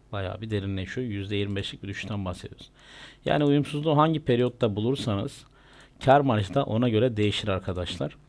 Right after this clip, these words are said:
Ben size sadece yardımcı olmak istedim. Hani bulamayanlar varsa diye.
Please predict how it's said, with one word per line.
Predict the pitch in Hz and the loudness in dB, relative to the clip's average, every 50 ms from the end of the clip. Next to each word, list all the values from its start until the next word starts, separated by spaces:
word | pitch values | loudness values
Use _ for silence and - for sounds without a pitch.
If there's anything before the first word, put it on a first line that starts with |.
| - - - - - - - _ - - | -20 -20 -20 -20 -20 -20 -20 _ -6 -2
Ben | 160 147 139 | 0 0 0
size | - - - 135 | 0 -2 -4 -2
sadece | - - 139 127 113 107 123 | 2 4 4 6 6 6 4
yardımcı | 120 113 113 113 110 107 107 120 | 4 4 2 2 -2 -2 0 0
olmak | 110 104 110 110 107 | 0 0 0 -2 -4
istedim. | - - - 101 87 92 104 120 - - - - | -6 -6 -6 -6 -4 -4 -6 -8 -10 -14 -16 -12
Hani | - 101 95 95 98 101 | -8 -8 -6 -4 -4 -2
bulamayanlar | 110 113 113 110 107 107 104 101 101 104 104 | 0 2 2 2 2 2 0 0 -2 -2 -2
varsa | 101 101 101 101 98 - - 98 90 90 - - _ _ _ _ _ - - - - _ _ _ _ _ - | 0 0 0 0 -2 -4 -6 -6 -6 -6 -8 -12 _ _ _ _ _ -20 -20 -20 -20 _ _ _ _ _ -4
diye. | 101 98 92 92 104 | -2 0 0 -2 -4